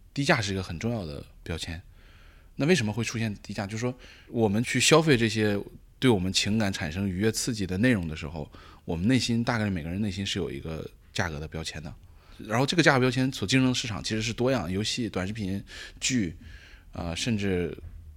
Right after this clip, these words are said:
什么其他的，就是所有我们能看到的东西都是在竞争那个，那个预算的。那有些内容行业的竞争已经把这个价格卷到天上了。我们今天看一场电影要多少钱？我们原神氪一次金要六四八，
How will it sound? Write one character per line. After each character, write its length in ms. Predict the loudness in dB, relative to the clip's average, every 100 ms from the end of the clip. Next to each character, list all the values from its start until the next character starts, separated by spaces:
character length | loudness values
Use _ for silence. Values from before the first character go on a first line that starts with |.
| -6
什 240 | -2 0
么 60 | 2
其 120 | 0
他 140 | 0
的， 20 | 0
就 40 |
是 80 | -2 -6 -10
所 220 | 6 10
有 40 |
我 60 | 10
们 100 | 6
能 80 | 0
看 220 | -2 0
到 60 |
的 60 | 0
东 0 |
西 40 |
都 100 | 0
是 80 | 0
在 120 | 4 4
竞 160 | 4
争 100 | 2
那 120 | 2
个， 180 | 2 -2 2
那 100 | 6
个 80 | 6
预 60 |
算 220 | 4 -4 -6
的。 60 | -12 -20 -20 -20 -20 -20 -20 -2
那 200 | 4 4 2 -2
有 180 | 0
些 140 | 4 6
内 120 | 6
容 220 | 4 2
行 180 | -2 -2
业 140 | -2 -2
的 260 | -4 -8 -12 -8
竞 160 | 4 4
争 260 | 4 0 -4
已 140 | -6
经 200 | -2 -2
把 140 | -2 -2
这 100 | -2
个 80 | -2
价 160 | -2
格 80 | -2
卷 180 | -4 -6
到 140 | -6
天 260 | -6 -4 -2
上 180 | -2 -6
了。 100 | -12 -20 -20 -20 -20 -20 -20 -14
我 80 | -8
们 60 |
今 80 | -2
天 80 | -2
看 160 | 0 0
一 40 |
场 120 | -2
电 100 | -4
影 60 | -6
要 60 |
多 100 | -8
少 80 | -10
钱？ 200 | -10 -14 -16 -14
我 100 | -4
们 80 | 0
原 160 | 2 2
神 220 | 0 -4 -6
氪 160 | -2 0
一 40 |
次 120 | 0
金 160 | -2 0
要 80 | 0
六 100 | -2
四 140 | -4
八， 260 | -8 -8